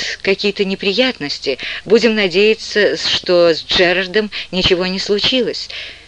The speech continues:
Далеко впереди послышались голоса, и она просияла.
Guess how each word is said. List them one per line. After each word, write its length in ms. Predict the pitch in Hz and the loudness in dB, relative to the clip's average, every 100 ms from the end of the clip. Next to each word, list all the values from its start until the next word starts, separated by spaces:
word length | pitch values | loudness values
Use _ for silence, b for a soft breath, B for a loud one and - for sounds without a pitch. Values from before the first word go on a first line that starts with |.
| B B | B B
Далеко 320 | 160 208 220 | 2 4 6
впереди 480 | 311 - 247 208 254 | 2 4 2 4 2
послышались 640 | 262 190 202 196 185 151 143 | 0 0 2 2 2 -2 -2
голоса, 460 | 147 147 170 269 | -2 -2 0 0
и 140 | 277 180 | 0 0
она 200 | 175 208 | -2 -2
просияла. 640 | 190 180 175 151 131 131 | -4 -4 -4 -2 -4 -6